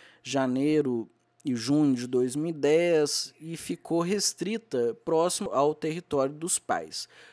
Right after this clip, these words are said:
Quando chegou na próxima estação reprodutiva, que as aves geralmente nos campos supestres se reproduzem, principalmente logo antes da estação chuvosa, eles começam a se reproduzir.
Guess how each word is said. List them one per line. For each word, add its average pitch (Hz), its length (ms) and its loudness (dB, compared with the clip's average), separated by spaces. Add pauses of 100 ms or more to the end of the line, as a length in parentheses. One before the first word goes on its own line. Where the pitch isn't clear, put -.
Quando 233 220 -6
chegou 175 380 0
na 170 180 2
próxima 165 640 -2
estação 127 460 -4
reprodutiva, 120 920 -6
que - 100 -8
as 117 220 -4
aves 120 400 -2 (320)
geralmente 131 600 -4
nos 127 280 -8
campos 127 260 -10
supestres 131 640 -6
se 131 60 -14
reproduzem, 123 840 -6 (140)
principalmente 143 800 -2
logo 135 500 0
antes 143 280 -2
da 123 120 -4
estação 120 540 -6
chuvosa, 120 720 -2 (640)
eles 113 280 -8
começam 113 640 -8
a - 220 -20
se - 140 -10
reproduzir. 117 760 -6